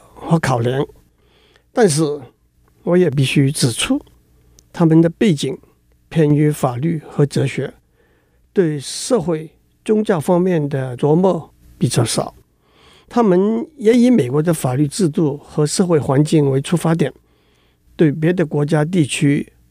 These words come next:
和传统文化的讨论比较少。上个礼拜，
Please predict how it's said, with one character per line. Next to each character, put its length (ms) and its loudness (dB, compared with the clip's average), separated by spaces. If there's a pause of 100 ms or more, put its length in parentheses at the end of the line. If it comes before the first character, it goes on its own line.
(180)
和 180 -2
传 240 0
统 160 -2
文 180 -2
化 220 -2
的 140 -6
讨 180 -2
论 220 -2 (380)
比 120 0
较 160 -2
少。 320 -6 (920)
上 200 -2
个 100 -2
礼 100 -10
拜， 300 -12